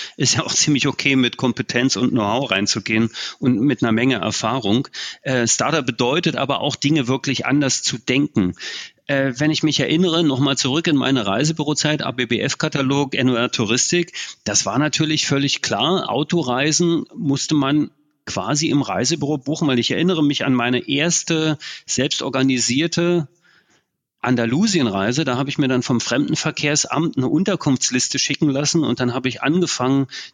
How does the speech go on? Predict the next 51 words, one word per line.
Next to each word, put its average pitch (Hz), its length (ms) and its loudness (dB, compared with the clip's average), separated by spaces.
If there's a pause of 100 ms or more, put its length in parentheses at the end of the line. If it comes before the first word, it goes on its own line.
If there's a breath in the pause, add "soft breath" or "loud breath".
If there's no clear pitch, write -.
die 117 100 0
Hotels 131 440 0
in 135 80 2
Andalusien 123 560 2
abzutelefonieren, 123 880 0
ob 110 120 -4
die 127 100 -4
vielleicht 104 300 -4
ein 101 60 -2
Zimmer 170 280 0
für 107 140 -2
mich 101 180 2
haben. 110 280 0 (360 loud breath)
Und 127 160 0
wenn 123 140 4
ich - 180 -2
Glück 131 300 -2
hatte, 147 420 0 (400 loud breath)
dann 135 520 2
habe 131 200 -2
ich 131 180 0
vielleicht 120 420 0
noch 117 140 0
einen 104 100 -4
Fax - 380 -2
bekommen, 90 520 -2 (360 loud breath)
weil 104 160 0
so 117 160 -2
weit 131 320 -2
war 131 140 0
das 120 220 2
ja 104 80 2
immerhin 92 400 2
schon, 92 240 -2
ne? 95 100 2
Also 117 180 -2
Fax, - 340 -2
das 139 220 0
war 120 140 0
dieses 120 320 0
Ding, 135 240 2
wo 127 100 2
da 123 140 0
Papier 131 380 0
aus 92 160 0
so 101 100 0
einer 95 340 0
Walze 101 300 -2
kam, 120 260 0
was 117 140 0
immer 123 280 0